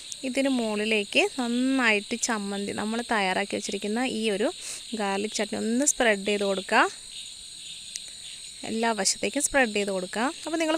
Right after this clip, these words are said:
കുറച്ച് അധികം ക്വാണ്ടിറ്റി തന്നെ ഉണ്ടാക്കിക്കോളൂ. നമ്മൾ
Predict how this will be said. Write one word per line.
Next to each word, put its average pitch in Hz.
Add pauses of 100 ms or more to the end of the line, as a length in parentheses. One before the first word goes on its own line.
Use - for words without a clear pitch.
കുറച്ച് 294
അധികം 269
ക്വാണ്ടിറ്റി 269
തന്നെ 262
ഉണ്ടാക്കിക്കോളൂ. 220 (1300)
നമ്മൾ 302